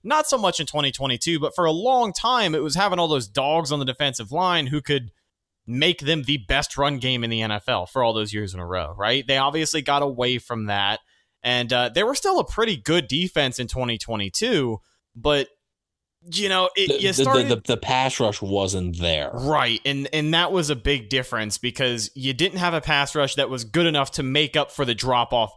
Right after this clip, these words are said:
Speaker 1: in the run game, losing the pieces that you did. So now that you're looking younger at that position,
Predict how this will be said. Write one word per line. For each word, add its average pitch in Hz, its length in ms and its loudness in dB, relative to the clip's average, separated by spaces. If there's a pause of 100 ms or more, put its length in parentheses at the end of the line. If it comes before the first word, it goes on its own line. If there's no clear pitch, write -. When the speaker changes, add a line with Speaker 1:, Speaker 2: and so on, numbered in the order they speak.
Speaker 1:
in 143 240 2
the 113 120 -2
run 120 320 0
game, 107 300 -2
losing 113 320 -2
the 107 60 -4
pieces 104 440 -4
that 98 260 -4
you 98 80 -8
did. 95 400 -2
So 110 280 0 (460)
now 160 420 0
that 277 200 -2
you're 196 100 2
looking 156 440 -2
younger 143 480 -2
at 123 160 -2
that 131 240 -2
position, 131 680 -4